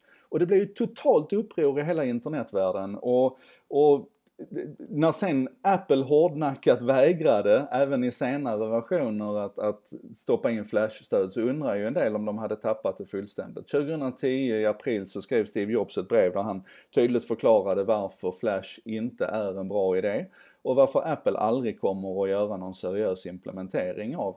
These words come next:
Flash. Och då blir man ju tvungen att ställa om och tänka om i resten av världen också faktiskt.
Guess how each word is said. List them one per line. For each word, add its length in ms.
Flash. 320
Och 440
då 400
blir 440
man 240
ju 100
tvungen 380
att 200
ställa 380
om 240
och 100
tänka 320
om 280
i 240
resten 380
av 100
världen 320
också 300
faktiskt. 400